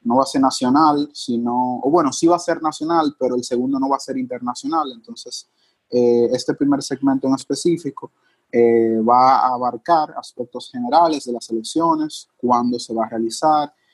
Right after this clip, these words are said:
qué cargos vamos a elegir, eh, cuál es el sistema de elección que se utiliza, eh, algunas, eh, consecuencias económicas, políticas y sociales del presente proceso.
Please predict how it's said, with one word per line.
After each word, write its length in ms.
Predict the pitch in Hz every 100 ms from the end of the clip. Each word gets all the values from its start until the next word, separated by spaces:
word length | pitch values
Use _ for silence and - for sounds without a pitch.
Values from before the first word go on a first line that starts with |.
| _
qué 220 | - 135 -
cargos 440 | 131 127 123 117
vamos 320 | 120 117 117
a 60 | 120
elegir, 560 | 117 117 165 170 156 - _ _ _
eh, 200 | 123 120
cuál 200 | 123 127
es 140 | 131 143
el 100 | 127
sistema 600 | - 120 - 131 131 127
de 80 |
elección 380 | 123 113 - 123
que 80 | 120
se 120 | -
utiliza, 720 | 120 120 143 190 170 - 147 - _ _ _ 123
eh, 160 | 120 117
algunas, 580 | 123 123 139 147 - -
eh, 480 | 135 127 127 123 117
consecuencias 640 | 135 - 131 131 131 139
económicas, 960 | - 131 131 156 156 143 - 127 - -
políticas 680 | 123 131 165 151 - 120 -
y 40 |
sociales 580 | 120 110 156 151 143 123
del 160 | 113
presente 380 | 110 117 127 131
proceso. 460 | - 139 165 156